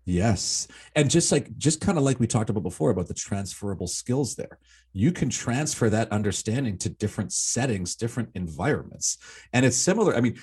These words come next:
it, it's so funny 'cause I've had this conversation about <clears throat> concussion and chronic pain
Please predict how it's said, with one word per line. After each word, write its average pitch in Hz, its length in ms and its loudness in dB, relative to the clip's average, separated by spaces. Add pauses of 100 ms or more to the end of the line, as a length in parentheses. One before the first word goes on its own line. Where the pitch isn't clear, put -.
(160)
it, 139 160 2
it's 135 120 0
so - 140 2
funny 165 220 2
'cause 104 120 -2
I've 104 120 0
had 160 120 0
this 185 140 -4
conversation 117 560 -4
about 90 340 -4 (200)
<clears throat> 110 100 -6 (480)
concussion 120 720 -4
and 95 360 -6
chronic 107 420 -4
pain 107 420 -4